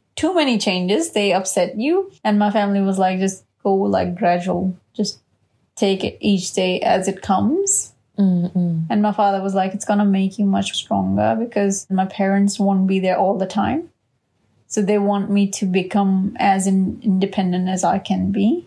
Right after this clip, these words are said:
Speaker 1: especially my father. He's like, "Don't rely on anyone."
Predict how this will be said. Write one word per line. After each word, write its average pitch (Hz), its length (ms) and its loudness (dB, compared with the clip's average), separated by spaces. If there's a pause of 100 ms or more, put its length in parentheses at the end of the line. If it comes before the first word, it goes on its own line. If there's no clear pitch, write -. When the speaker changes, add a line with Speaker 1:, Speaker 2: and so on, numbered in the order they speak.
Speaker 1:
especially 202 440 -2
my 196 160 2
father. 233 440 0
He's 233 220 -2
like, 190 320 -2 (540)
"Don't 208 280 2
rely 202 300 2
on 202 160 2
anyone." 220 580 -2